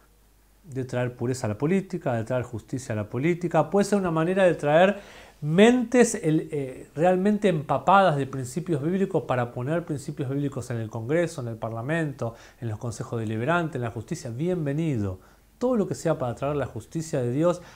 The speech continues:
a algún ámbito, a la educación, a la medicina, al arte, al deporte, en medio de toda la corrupción que tiene el, el fútbol, por ejemplo. Si hay alguien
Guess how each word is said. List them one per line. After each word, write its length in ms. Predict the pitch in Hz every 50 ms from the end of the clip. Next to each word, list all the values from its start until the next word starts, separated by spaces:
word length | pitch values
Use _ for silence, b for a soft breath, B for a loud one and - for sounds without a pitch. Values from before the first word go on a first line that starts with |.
| B B
a 60 | 120
algún 280 | 117 131 135 151 151 170
ámbito, 520 | 185 208 214 214 190 175 151 - - 113
a 40 | 110
la 80 | 113
educación, 600 | 110 107 107 107 - 104 - - - 165 170 156 135
a 40 | 117
la 120 | 110 107
medicina, 600 | 104 107 104 104 101 - - 160 165 147 127 110
al 120 | 107 113
arte, 300 | 143 165 160 160 160 -
al 100 | 120 113
deporte, 560 | 113 113 110 - 180 180 160 - - 127 110 B B B B B B -
en 100 | 117 123
medio 180 | 143 165 160
de 60 | 127
toda 200 | 113 - 143 160
la 100 | 156 127
corrupción 420 | - 123 107 107 101 - - 156 151
que 100 | 139 127
tiene 240 | 135 139 143 143 131
el, 140 | 110 113
el 140 | 123 113 104
fútbol, 400 | - - 180 208 208 170 143 120
por 100 | 120 117
ejemplo. 320 | 110 - 196 208 190 160 127
Si 120 | - 160
hay 140 | 160 165 180
alguien 380 | 202 233 262 262 240 208 175